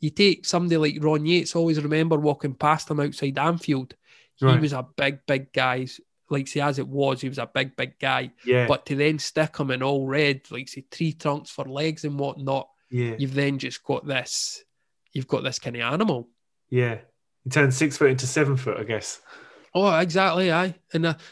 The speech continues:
Speaker 1: I think Shankly actually said one time, like, say, "What height are you?" And I don't know. He says, "You're seven foot." He's like, "I'm no seven foot. Say I'm six foot four." He's like, "That's close enough, seven foot."
Speaker 2: Yeah,
Speaker 1: And
Speaker 2: yeah.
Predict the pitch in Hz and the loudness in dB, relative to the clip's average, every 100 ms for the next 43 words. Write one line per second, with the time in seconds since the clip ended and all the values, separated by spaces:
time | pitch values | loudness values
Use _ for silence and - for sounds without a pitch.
0 | - 170 226 208 240 214 190 160 - 208 | -6 0 2 2 2 2 4 2 2 0
1 | 208 208 185 185 170 160 156 151 170 147 | 2 2 2 2 2 0 -2 -2 -2 -2
2 | 165 170 160 151 147 160 165 143 143 147 | 0 0 -2 -2 0 0 -2 -4 -2 -2
3 | 131 - - _ - 135 143 160 - 151 | -4 -14 -20 _ -8 0 4 4 4 2
4 | 139 135 202 185 139 147 180 170 156 143 | 2 0 2 2 2 0 0 0 0 -2
5 | 131 143 - 165 147 - 147 - - - | -2 -4 0 0 0 -2 -4 -4 -8 2
6 | 180 139 131 139 143 - 147 - 139 127 | 2 2 0 -2 -2 -4 -6 -4 -8 -8
7 | - 143 131 127 151 - _ _ _ 131 | -6 -6 -6 -6 -4 -6 _ _ _ 2
8 | 127 123 117 - _ 156 123 | 4 4 -2 -8 _ 2 2